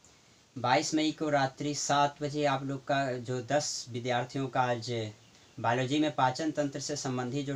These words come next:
टेस्ट का लिस्ट बनाया गया है, उनसे आज टेस्ट होगा, ठीक है। और तेईस मई का भी हमने दस बच्चे का दे दिया है, फिर चौबीस मई के दस बच्चे कौन टेस्ट आएंगे वो पार्टिसिपेट, वो उनका भी नाम हम आज शाम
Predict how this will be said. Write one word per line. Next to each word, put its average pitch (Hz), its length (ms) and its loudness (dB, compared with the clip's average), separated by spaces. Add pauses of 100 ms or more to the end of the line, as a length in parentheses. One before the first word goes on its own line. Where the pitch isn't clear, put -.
टेस्ट 143 320 -4
का 120 340 0
लिस्ट 117 360 -4
बनाया 143 320 0
गया 143 220 2
है, 165 200 -8 (440)
उनसे 131 340 -2
आज 120 260 0 (380)
टेस्ट 135 300 -4
होगा, 147 280 -4 (440)
ठीक 143 200 -2
है। 175 100 -4 (440)
और 127 160 2 (100)
तेईस 151 280 0
मई 143 200 2
का 147 160 2
भी 143 140 0
हमने 139 260 0
दस 131 240 -2
बच्चे 131 240 -6
का 123 140 -4
दे 117 240 -6
दिया 143 220 0
है, 165 120 -4
फिर 131 200 -8
चौबीस 147 380 -2
मई 147 160 2
के 143 120 -2
दस 139 220 -4
बच्चे 135 240 -6
कौन 131 240 -4
टेस्ट 127 260 -8
आएंगे 123 240 -4
वो 117 160 -4
पार्टिसिपेट, 110 640 -6
वो 120 280 -6
उनका 120 300 -2
भी 120 100 -4
नाम 120 240 -2
हम 160 160 -6 (340)
आज 117 140 2
शाम 131 360 -2